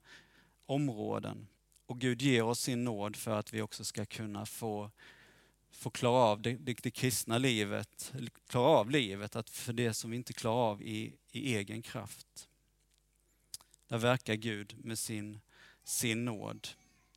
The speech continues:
Och andens gåvor, eller nådegåvorna, är också ett viktigt uttryck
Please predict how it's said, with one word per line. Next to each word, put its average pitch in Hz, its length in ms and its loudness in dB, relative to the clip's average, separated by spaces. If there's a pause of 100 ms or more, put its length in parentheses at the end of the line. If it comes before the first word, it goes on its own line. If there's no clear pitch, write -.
(680)
Och 131 140 6
andens 143 380 6
gåvor, 127 560 4
eller 120 120 2
nådegåvorna, 123 600 4
är 131 40 4
också 123 200 -2
ett 107 60 -8
viktigt 123 460 -4
uttryck 139 760 -4